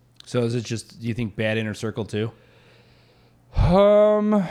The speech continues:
Speaker 2: yeah, it's, it could be, I, I don't know the whole situation, um, like that, but bad inner circle, just bad advice. And that's where, back to the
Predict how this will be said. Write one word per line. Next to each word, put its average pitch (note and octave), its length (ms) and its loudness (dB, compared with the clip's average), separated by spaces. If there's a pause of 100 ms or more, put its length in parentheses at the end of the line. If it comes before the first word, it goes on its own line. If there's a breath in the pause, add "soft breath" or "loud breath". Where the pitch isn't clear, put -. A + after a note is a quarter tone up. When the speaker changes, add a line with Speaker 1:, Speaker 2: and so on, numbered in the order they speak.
(360 loud breath)
Speaker 2:
yeah, F3+ 340 0
it's, - 380 -4
it D3+ 160 -2
could F3+ 140 0
be, D#3+ 180 2
I, C3+ 340 2
I - 20 4
don't C#3+ 180 2
know C3 140 2
the A#2+ 120 0
whole A2 120 -10
situation, A#2+ 1000 -4 (140)
um, A2+ 300 -4
like G#2+ 220 -4
that, A#2 240 0
but A2 200 -2
bad B2 220 0
inner B2+ 180 -2
circle, B2+ 360 -4
just A#2 260 -4
bad A2+ 220 -2
advice. A#2+ 580 -2
And A#2+ 120 -2
that's B2 240 -4
where, C3 420 0 (320 soft breath)
back A#2 240 -4
to - 80 -4
the A#2 220 -4